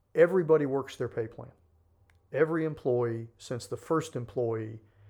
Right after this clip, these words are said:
got a pay plan and figured out in short order, how do we make, how do I make the most money I can make on this pay plan? And probably while doing no more work than I absolutely have to.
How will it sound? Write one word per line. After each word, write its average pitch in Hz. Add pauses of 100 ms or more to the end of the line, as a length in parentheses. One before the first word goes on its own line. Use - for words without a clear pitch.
(300)
got 147
a 160
pay 131
plan 117 (300)
and 113
figured 147
out 120
in 117
short 143
order, 113 (400)
how 127
do 135
we 156
make, 120
how 127
do 143
I 139
make 123
the 117
most 120
money 147
I 127
can 131
make 113
on 120
this 143
pay 208
plan? 107 (1080)
And 208
probably 156
while 131
doing 131 (240)
no 131
more 135
work 117
than 135
I 117
absolutely 139
have 208
to. -